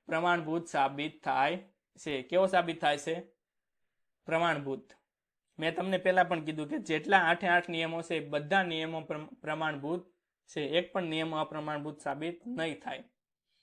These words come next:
અને જો અપ્રમાણભૂત સાબિત થાય તો સમજી લેવાનું કે આપણે ક્યાંક આપણા કોષ્ટકની રચના કરવામાં આપણે ક્યાંક મિસ્ટેક કરી છે. તો આ નિયમને, આ નિયમને લેટિન ભાષામાં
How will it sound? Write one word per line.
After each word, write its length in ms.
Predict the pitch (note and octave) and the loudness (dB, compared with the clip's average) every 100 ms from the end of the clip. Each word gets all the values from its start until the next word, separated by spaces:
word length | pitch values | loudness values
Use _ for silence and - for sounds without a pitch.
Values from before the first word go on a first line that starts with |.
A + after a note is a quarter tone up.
| _ _ _ | _ _ _
અને 140 | D3 C#3+ | -8 -2
જો 100 | E3 | 2
અપ્રમાણભૂત 560 | E3 E3+ E3+ E3+ E3 | 2 2 0 0 -2
સાબિત 400 | D#3+ D3 D#3 D#3 | -2 -2 -2 -4
થાય 280 | F#3 E3 C#3 | 0 2 0
તો 140 | C#3 D3 | -4 -6
સમજી 280 | D#3+ D#3 | -6 -4
લેવાનું 300 | D#3 D#3 D#3+ | -4 -4 -4
કે 80 | D#3+ | 0
આપણે 320 | C#3+ C#3+ D3+ | 0 0 -6
ક્યાંક 340 | D3 D3+ C#3+ - _ _ _ _ _ - | -4 -4 -4 -8 _ _ _ _ _ -14
આપણા 280 | D#3 D#3 C#3+ | -8 -6 -6
કોષ્ટકની 580 | D#3 D3+ - D3+ D#3+ | -8 -8 -8 -8 -6
રચના 320 | D3 C#3+ D#3 C#3+ | -6 -6 -6 -4
કરવામાં 400 | C#3+ D3 D3 C#3 | -4 -4 -4 -6
આપણે 220 | C#3+ C#3 | -6 -6
ક્યાંક 160 | C#3 | -6
મિસ્ટેક 540 | C#3 C3+ - D#4 - _ | -6 -12 -10 -12 -12 _
કરી 280 | C#3+ C#3 C3 | -4 -4 -6
છે. 260 | B2+ - _ _ _ _ _ _ _ _ _ _ _ _ _ _ _ _ _ | -14 -20 _ _ _ _ _ _ _ _ _ _ _ _ _ _ _ _ _
તો 80 | C#3 | -2
આ 220 | D#3 G#3+ | 4 4
નિયમને, 720 | G3+ F#3 E3 D#3 D3 D3 C#3+ _ _ _ _ _ _ _ _ _ _ _ E3 | 4 0 0 -2 -4 -6 -12 _ _ _ _ _ _ _ _ _ _ _ 2
આ 140 | G3 | 2
નિયમને 380 | G3 E3 E3 D#3+ | 2 0 -2 -2
લેટિન 420 | D3 D3 A#3 F3+ | -2 -2 -2 0
ભાષામાં 640 | D3+ D3 D3 D3 C#3+ - | 0 2 -2 -4 -8 -10